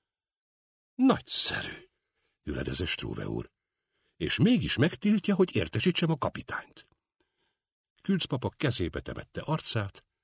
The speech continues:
és a fejét ingatta. Jaj, jaj, milyen gonoszak az emberek, nyögdécselte. Így becsapni engem. Nem volt valódi a vámtisztviselő,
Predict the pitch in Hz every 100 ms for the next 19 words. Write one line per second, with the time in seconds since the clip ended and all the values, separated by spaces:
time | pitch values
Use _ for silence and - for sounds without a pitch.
0 | _ _ _ - 117 95 - 80 - 53
1 | - - - - - - - _ _ _
2 | _ _ _ _ _ _ _ _ _ _
3 | _ _ _ 139 135 120 113 - _ _
4 | _ _ _ _ _ _ _ _ _ _
5 | _ _ _ 180 170 165 151 208 226 190
6 | 123 117 139 147 143 131 - 120 - -
7 | - 90 - - - - - _ _ _
8 | _ 85 71 - 71 - - - - _
9 | _ _ _ _ 247 202 147 - 107 -
10 | - - - - - - - - - _
11 | _ _ _ _ _ _ _ _ _ _
12 | _ 113 120 107 104 107 110 107 95 82
13 | - - 92 - - - - - - 78
14 | - -